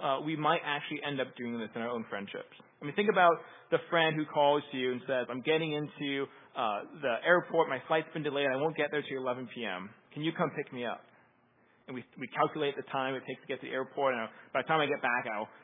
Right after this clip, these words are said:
it'll be after midnight before I get into bed. "Uh, that's a little bit too late for me. Like, my need for sleep is overriding my willingness to help you." Or think of another example. What if you had tickets to a ball game and you've been waiting for this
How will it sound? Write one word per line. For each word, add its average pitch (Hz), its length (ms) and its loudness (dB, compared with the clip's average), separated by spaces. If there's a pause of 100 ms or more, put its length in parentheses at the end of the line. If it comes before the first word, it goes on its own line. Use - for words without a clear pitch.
it'll 143 100 -2
be 135 140 2
after 147 220 2
midnight 143 360 -2
before 139 180 -2
I 131 40 -2
get 139 140 -2
into 139 140 -6
bed. 135 300 0 (180)
"Uh, 202 500 6 (100)
that's 160 160 -4
a - 20 -2
little 160 160 4
bit 143 120 0 (200)
too 170 240 -2
late 131 240 0
for 117 80 -8
me. 98 340 -8 (280)
Like, 131 100 -4 (300)
my 156 200 6
need 180 380 2
for 170 160 2 (140)
sleep 151 340 -2
is 135 140 -6
overriding 139 580 4
my 127 120 0
willingness 131 400 -2
to 110 60 -6
help 107 220 -4
you." 101 180 -8 (1300)
Or 156 60 2
think 196 100 8
of 185 60 4
another 175 240 8
example. 143 520 0 (180)
What 180 120 6
if 190 60 0
you 214 80 6
had 165 180 6
tickets 196 280 0
to 175 100 4
a - 20 2
ball 160 340 6
game 117 360 -2 (320)
and 143 80 -2
you've 156 100 -2
been 147 200 -4
waiting 143 380 2
for 131 60 -8
this 120 120 -6